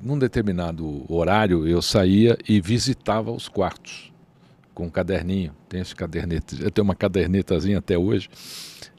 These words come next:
com essas visitas que eu fazia. E aí a gente conversava, conversava com os pacientes. Inclusive pacientes já em estado terminal. E a pergunta que eu fazia era sempre a mesma. "Poxa, se você pudesse mudar alguma coisa na sua vida",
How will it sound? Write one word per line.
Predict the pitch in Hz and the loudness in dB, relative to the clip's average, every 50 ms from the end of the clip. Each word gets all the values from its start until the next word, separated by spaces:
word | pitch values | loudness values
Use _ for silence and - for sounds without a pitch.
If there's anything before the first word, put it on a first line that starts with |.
| _ _ - | _ _ -10
com | - 85 85 | -8 -4 -4
essas | 87 85 - - 90 78 | -4 -4 -4 -4 -6 -6
visitas | 87 80 - - 98 98 - - - - | -6 -8 -6 -4 -4 -4 -4 -4 -8 -8
que | - - | -6 -6
eu | 87 | -6
fazia. | - - 82 82 - - 113 123 - - _ _ - - - - - | -6 -4 -6 -6 -4 -4 -6 -6 -6 -8 _ _ -18 -18 -16 -10 -2
E | - 196 | 2 4
aí | 202 226 233 | 4 6 6
a | 233 208 | 6 6
gente | 220 226 214 - | 6 4 4 2
conversava, | - 233 262 247 - - - 190 175 120 87 82 | 0 2 4 4 4 6 6 6 6 6 6 2
conversava | - - 135 156 - - 180 175 151 | 0 -2 -2 -2 0 0 -2 -2 -4
com | - 131 | -6 -8
os | 110 | -8
pacientes. | - - 95 - - - 73 65 50 - - - - - - - _ _ _ _ _ - - - _ _ _ _ | -4 -4 -4 -2 -2 -4 -4 -6 -6 -12 -16 -18 -18 -18 -20 -20 _ _ _ _ _ -20 -20 -20 _ _ _ _
Inclusive | - 107 - 135 127 117 165 175 170 | -8 -4 -2 0 2 2 2 0 0
pacientes | - 165 156 - - 135 135 151 151 - 120 101 | 0 0 0 2 4 2 2 2 2 0 -2 -2
já | - 113 123 143 147 135 | 2 2 2 2 2 0
em | 104 87 82 78 78 80 | 0 -2 -2 -4 -4 -6
estado | 80 - - - - 95 104 92 101 87 71 69 - | -6 -6 -4 0 0 0 0 0 -2 -4 -4 -4 -2
terminal. | - 92 90 110 110 95 78 - - - - - - - _ _ _ - - - - - - _ - | 0 0 0 0 0 -2 -2 -6 -8 -14 -20 -20 -20 -20 _ _ _ -20 -20 -20 -20 -20 -20 _ -2
E | - | -2
a | 196 | 0
pergunta | - - 220 180 208 233 226 - 180 | 4 6 6 6 6 2 0 0 -2
que | - 147 | 0 0
eu | 139 | -2
fazia | - - 104 95 95 131 165 165 | 0 2 0 2 2 2 2 2
era | 151 147 127 | 2 2 0
sempre | - - 180 196 214 220 | 0 0 0 0 0 -2
a | 214 | -2
mesma. | 151 120 110 101 87 78 78 - - _ _ _ _ _ _ _ _ _ _ _ _ _ _ _ _ _ - | 0 0 0 0 -2 -4 -10 -18 -20 _ _ _ _ _ _ _ _ _ _ _ _ _ _ _ _ _ -4
"Poxa, | 180 180 170 - - 135 | -2 -2 0 0 0 -2
se | - - 139 | -2 -2 -6
você | - - 156 | -4 -6 -6
pudesse | - - 139 135 135 127 - - | -6 -6 -4 -2 -2 -2 -2 -4
mudar | 120 113 110 104 101 113 | -6 -6 -4 -4 -2 -2
alguma | 107 98 87 - 95 95 87 | -2 -2 -4 -6 -6 -8 -6
coisa | - - 104 95 92 92 | -4 -2 -2 0 0 -2
na | 90 82 | -6 -8
sua | - - 82 76 | -8 -8 -10 -8
vida", | 76 90 104 98 71 - - | -6 -4 -6 -6 -6 -8 -14